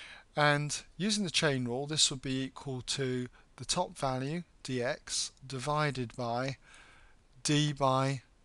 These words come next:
something, times d by the same item here, as I would have written here, all divided by d t.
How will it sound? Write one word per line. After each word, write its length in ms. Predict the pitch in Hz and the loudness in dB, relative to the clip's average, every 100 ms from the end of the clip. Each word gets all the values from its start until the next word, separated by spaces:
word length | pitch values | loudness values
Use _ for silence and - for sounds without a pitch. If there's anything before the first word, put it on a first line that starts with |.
| _ - - _ - | _ -20 -20 _ -12
something, 580 | - - 131 113 120 107 - _ _ _ _ _ _ - - - - - - _ - | -2 0 0 -4 -8 -10 -14 _ _ _ _ _ _ -20 -20 -18 -18 -20 -20 _ -4
times 760 | - 156 151 160 165 - - - - _ - - _ _ - | 2 4 4 4 2 2 0 -6 -20 _ -20 -20 _ _ 0
d 260 | 156 175 | 4 4
by 440 | 170 143 143 139 143 _ | 2 2 2 2 -2 _
the 80 | 123 | 4
same 340 | - 143 131 | 4 4 2
item 420 | 127 127 - 123 | 0 -2 -2 -4
here, 360 | 113 131 160 185 139 | -2 0 0 -2 -6
as 140 | 131 | -6
I 80 | 123 | -4
would 140 | 123 120 | -6 -8
have 120 | 120 | -8
written 260 | 127 123 | -6 -6
here, 340 | 117 135 156 175 - - - - - - | -2 2 2 0 -6 -20 -20 -20 -20 -8
all 180 | 139 160 | -4 -2
divided 500 | 151 135 131 127 123 | -2 0 0 -2 -2
by 380 | 123 123 127 127 - - - | 0 2 0 -4 -10 -20 -10
d 200 | - 127 | -4 -2
t. 460 | - 139 123 110 | 0 0 0 -4